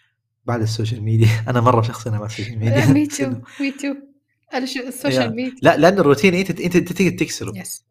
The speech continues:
Speaker 1: هو، هو شيء طبيعي أصلًا يصير للإنسان، بس هذا أنت شيء تروح له بإرادتك. فالسوشيال ميديا.
Speaker 2: Yes.
Speaker 1: وكل الناس بتروح بإرادتها، بس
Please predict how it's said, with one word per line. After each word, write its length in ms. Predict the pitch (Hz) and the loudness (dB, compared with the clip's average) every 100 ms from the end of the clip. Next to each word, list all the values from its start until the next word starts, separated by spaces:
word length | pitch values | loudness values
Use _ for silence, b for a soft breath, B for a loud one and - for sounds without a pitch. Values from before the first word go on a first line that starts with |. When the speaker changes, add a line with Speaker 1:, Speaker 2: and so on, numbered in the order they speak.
| _ _ - | _ _ -6
Speaker 1:
هو، 40 | |
هو 200 | 120 139 | 0 2
شيء 180 | 131 147 | 2 -2
طبيعي 340 | 131 151 131 | 0 0 0
أصلًا 160 | 117 113 | -2 -4
يصير 180 | 110 113 | -4 -4
للإنسان، 500 | 104 107 113 104 110 b b | -4 -6 -6 -8 -10 b b
بس 160 | 110 110 | -4 -2
هذا 220 | 139 143 | -2 -4
أنت 180 | 160 139 | -6 -10
شيء 200 | 120 139 | -12 -12
تروح 200 | - 127 | -10 -8
له 80 | 117 | -8
بإرادتك. 680 | 113 110 104 - _ _ _ _ - 110 110 - _ _ _ _ - | -8 -6 -6 -8 _ _ _ _ -10 -10 -10 -20 _ _ _ _ -18
فالسوشيال 420 | - 120 113 107 | -8 -6 -4 -6
ميديا. 280 | 101 98 98 _ _ _ _ 208 | -8 -14 -20 _ _ _ _ -10
Speaker 2:
Yes. 280 | 190 - - _ | -10 -14 -20 _
Speaker 1:
وكل 280 | - - 139 | -20 -4 -2
الناس 260 | 135 135 110 | -2 -4 -8
بتروح 580 | 117 113 113 - 123 113 | -10 -10 -10 -6 -4 -2
بإرادتها، 520 | 110 110 113 117 120 | -2 -2 -2 -4 -4
بس 400 | 107 - - | -6 -8 -12